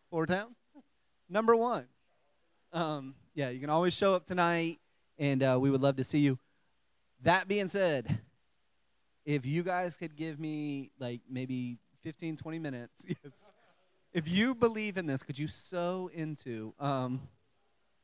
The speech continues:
but, uh, no, if you guys could give me, like, maybe fifteen, twenty minutes,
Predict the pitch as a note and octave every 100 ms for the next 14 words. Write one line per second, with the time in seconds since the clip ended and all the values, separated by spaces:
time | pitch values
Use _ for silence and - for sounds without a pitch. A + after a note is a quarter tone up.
0 | _ _ _ _ _ C#3 D#3 D3 C3 B2
1 | A#2 D#3 D#3 C3+ B2+ D3+ D#3+ D#3 C#3 D#3
2 | C#3 C3 C#3 C3+ C3 C3+ B2+ B2 E3 -
3 | D#3+ D#3 D3+ D3 D3 D3 - -